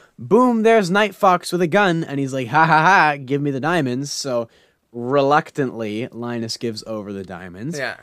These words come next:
Speaker 1: Uh, and then Night Fox jumps off the roof with a parachute and flies away into the night with plastic, because then they just straight up,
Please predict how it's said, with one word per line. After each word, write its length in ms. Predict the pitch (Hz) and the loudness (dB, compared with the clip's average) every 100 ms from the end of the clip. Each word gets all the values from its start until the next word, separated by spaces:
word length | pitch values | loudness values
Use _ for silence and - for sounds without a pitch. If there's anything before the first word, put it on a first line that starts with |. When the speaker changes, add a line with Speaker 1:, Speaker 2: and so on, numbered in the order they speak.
| - _ | -20 _
Speaker 1:
Uh, 400 | 143 139 139 139 | 0 2 2 -2
and 180 | - 165 | -4 -2
then 340 | 165 160 156 151 | 0 0 0 -4
Night 280 | 165 180 170 | -2 -2 0
Fox 420 | - 165 156 - | 2 2 0 -6
jumps 400 | 147 151 147 147 | -10 -4 -4 0
off 380 | 147 135 135 - | 2 2 2 -2
the 100 | 123 | -10
roof 340 | 113 120 117 | -4 -4 -4
with 140 | 117 110 | -8 -10
a 40 | |
parachute 600 | 107 120 113 113 123 110 | -10 -8 -8 -8 -6 -6
and 120 | 101 107 | -8 0
flies 320 | 190 208 156 | 4 4 4
away 240 | 156 139 | 0 -2
into 140 | 135 127 | -2 -4
the 100 | 117 | -4
night 260 | 113 113 | -4 -4
with 200 | 107 104 | -6 -12
plastic, 600 | - 170 147 - 110 117 _ _ _ - | 0 2 2 0 -8 -12 _ _ _ -4
because 380 | 139 170 135 | 0 2 2
then 180 | 127 147 | 2 2
they 120 | 143 | 0
just 220 | 127 131 - | -2 -6 -8
straight 340 | - 147 135 | -4 -2 0
up, 200 | 127 - | 0 -2